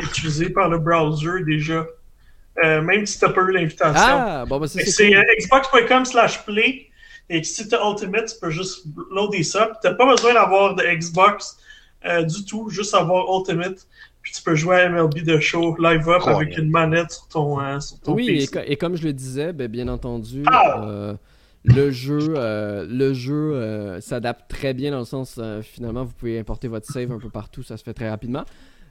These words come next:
Speaker 2: Le seul défaut que je dirais, même après avoir linké vos comptes PlayStation, Xbox et M L B Network, euh,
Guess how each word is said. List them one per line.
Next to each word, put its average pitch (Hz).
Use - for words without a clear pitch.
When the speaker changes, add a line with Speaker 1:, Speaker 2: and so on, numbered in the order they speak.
Speaker 2:
Le 151
seul 233
défaut 208
que 202
je 170
dirais, 165
même 196
après 185
avoir 175
linké 175
vos 170
comptes 180
PlayStation, 156
Xbox 139
et 131
M 123
L 120
B 123
Network, 135
euh, 110